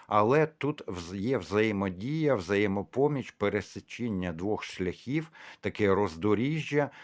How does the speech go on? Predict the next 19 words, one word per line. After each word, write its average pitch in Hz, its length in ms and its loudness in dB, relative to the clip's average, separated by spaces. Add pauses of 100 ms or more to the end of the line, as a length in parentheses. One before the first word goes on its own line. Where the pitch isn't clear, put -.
(320)
Е, 92 420 -2
тому 117 580 2
це 117 180 -2
непогана 110 560 0
руна, 117 280 0
вона 92 300 0
не 92 140 -2
має 95 380 2
зворотнього 87 680 -2
зв'язку, 92 640 -2
і 95 140 -2
вона 92 340 0
пов'язана 92 680 0
з 76 120 -10
дарами 95 560 4 (200)
богів. 87 640 -4 (1300)
Тепер 160 420 2
подивимось 120 960 2 (1500)
на 98 520 0